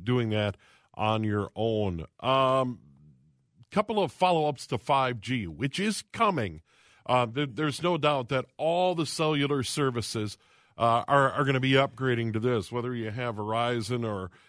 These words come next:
A T and T or T-Mobile or any other sort of wireless service. They're all going in this direction. Uh,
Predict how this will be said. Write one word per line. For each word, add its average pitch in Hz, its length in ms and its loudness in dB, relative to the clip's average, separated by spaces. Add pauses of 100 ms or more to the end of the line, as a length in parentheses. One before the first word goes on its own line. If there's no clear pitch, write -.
(100)
A 127 160 -6
T 127 300 -6
and 110 180 -4
T 123 460 -2
or 98 220 -4
T-Mobile 120 680 -2
or 98 340 0
any 131 240 0
other 123 220 -2
sort 117 240 -4
of 104 80 -4
wireless 110 420 0
service. 104 340 -6 (280)
They're 127 160 2
all 151 160 2
going 127 320 0
in 113 100 0
this 110 240 -2
direction. 101 560 -4 (380)
Uh, 120 380 0